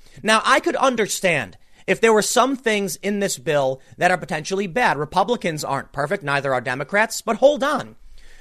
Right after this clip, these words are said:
Both parties agreed to this. Why is Pelosi obstructing now? Why can't she just go in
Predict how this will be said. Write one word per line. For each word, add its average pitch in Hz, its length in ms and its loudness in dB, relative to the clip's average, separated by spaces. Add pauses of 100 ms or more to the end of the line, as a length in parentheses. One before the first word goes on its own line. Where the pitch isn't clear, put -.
Both 269 440 6
parties 233 480 6
agreed 226 640 -2
to 196 140 -2
this. 135 400 -6 (160)
Why 233 260 6
is 277 220 0
Pelosi 233 500 2
obstructing 202 720 0
now? 247 220 2
Why 170 240 4
can't 214 340 -4
she 220 140 -8
just 190 240 -4
go 196 180 2
in 233 220 0